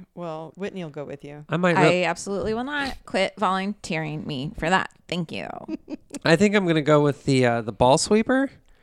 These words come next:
Speaker 1: Okay.
Speaker 2: Uh, the regular flashlight, which is gonna be absolutely necessary 'cause there's no electricity in there.
Speaker 3: Yes.
Speaker 2: And there's no light coming in from outside this time.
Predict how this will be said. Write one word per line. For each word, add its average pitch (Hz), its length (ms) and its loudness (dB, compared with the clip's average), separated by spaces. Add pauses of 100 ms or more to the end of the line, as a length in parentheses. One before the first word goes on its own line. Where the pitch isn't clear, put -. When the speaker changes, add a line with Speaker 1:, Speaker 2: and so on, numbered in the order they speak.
(600)
Speaker 1:
Okay. 214 120 -6
Speaker 2:
Uh, 143 320 4
the 160 200 6
regular 156 520 6
flashlight, 135 480 2
which 131 160 -6
is 123 40 -12
gonna 127 140 -8
be 131 80 -10
absolutely 123 380 -8
necessary 117 560 -8
'cause 120 180 -14
there's 123 120 -14
no 127 100 -4
electricity 120 580 -6
in 104 80 -6
there. 110 300 -8
Speaker 3:
Yes. - 720 -18 (640)
Speaker 2:
And 123 80 -4
there's 123 160 -2
no 139 140 2
light 131 260 -2
coming 131 220 -4
in 127 80 -4
from 123 180 -8
outside 131 400 -4
this 110 140 -10
time. 123 340 -8